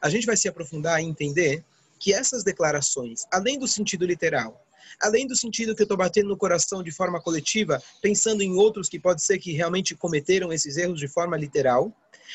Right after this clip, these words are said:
mas tem um motivo, no qual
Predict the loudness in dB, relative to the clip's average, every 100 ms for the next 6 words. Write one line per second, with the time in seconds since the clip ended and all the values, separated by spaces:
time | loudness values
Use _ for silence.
0 | -4 0 0 -2 -4 -8 -8 -4 -2 0
1 | 0 -2 -4 -8 -20 _ _ _ _ _
2 | -20 _ -20 _ -2 0 2 4 4 0